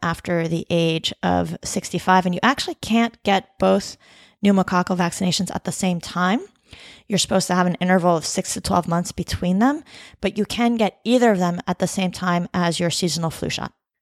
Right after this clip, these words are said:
And if you want to learn more about the pneumococcal vaccine, I'll put a link in the show notes. So why is it important in terms of protection from getting very sick from the flu? As I mentioned earlier, for people who do get sicker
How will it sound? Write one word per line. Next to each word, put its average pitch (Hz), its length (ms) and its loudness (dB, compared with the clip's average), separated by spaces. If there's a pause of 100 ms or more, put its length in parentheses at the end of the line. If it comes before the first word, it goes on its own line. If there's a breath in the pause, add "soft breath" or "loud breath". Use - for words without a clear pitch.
And 196 100 -2
if 190 140 -2
you 208 80 2
want 214 120 6
to 208 60 6
learn 196 180 4
more 185 220 4
about 175 280 2
the 175 60 -4
pneumococcal 175 920 -4
vaccine, 190 400 0
I'll 180 100 0
put - 180 -4
a 175 60 -4
link 175 220 -6
in 175 60 -8
the 165 80 -4
show 165 220 -2
notes. - 400 -10
So 185 260 0 (440 loud breath)
why 226 180 6
is 240 80 2
it 240 60 2
important 214 540 0 (260)
in 190 120 -8
terms 190 320 -4
of 175 200 -4
protection 196 440 -2
from 180 120 -6
getting 180 240 0
very 175 160 0
sick - 240 -6
from 170 240 -6
the 160 80 -6
flu? 202 380 0 (480 loud breath)
As 196 160 -2
I 196 80 2
mentioned 190 420 -2
earlier, 185 540 4 (720 soft breath)
for 220 160 0
people 220 300 2
who 208 120 2
do 214 260 4
get 208 280 2
sicker 180 480 -2